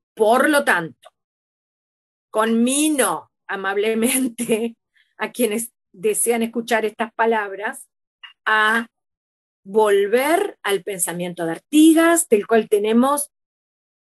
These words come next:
bueno, eh, muchísima documentación, no hay necesidad de ir al archivo Artigas. Tenemos muchos libros de fácil acceso,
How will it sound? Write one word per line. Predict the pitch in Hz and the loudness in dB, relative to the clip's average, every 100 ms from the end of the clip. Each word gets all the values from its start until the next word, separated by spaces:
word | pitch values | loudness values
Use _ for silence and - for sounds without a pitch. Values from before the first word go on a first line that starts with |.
| - - | -20 -12
bueno, | 220 208 247 254 147 110 113 | -6 -2 -2 -2 -4 -10 -16
eh, | 101 - 196 | -16 -14 -4
muchísima | 214 226 - 302 294 240 185 | -4 -2 4 6 6 4 4
documentación, | 165 170 170 170 170 170 - 254 269 | 2 2 0 -2 -4 0 4 4 4
no | 226 | 2
hay | 285 | 2
necesidad | 254 220 202 190 190 | 2 2 2 0 0
de | 190 | -2
ir | 180 | -2
al | |
archivo | 170 - 170 156 | -6 -8 -10 -10
Artigas. | _ 208 269 254 165 135 - - - _ _ _ _ _ _ _ _ _ - | _ -2 0 0 -2 -6 -8 -8 -10 _ _ _ _ _ _ _ _ _ -14
Tenemos | 170 127 214 | -12 -4 4
muchos | 233 190 240 240 233 175 - _ - | 4 6 4 4 0 0 -4 _ -10
libros | 190 208 226 226 208 175 | -4 0 2 4 2 -2
de | 180 | -6
fácil | 170 180 - 175 | -6 -4 -4 -4
acceso, | 175 - 240 226 - 196 196 | -2 2 2 4 2 0 -6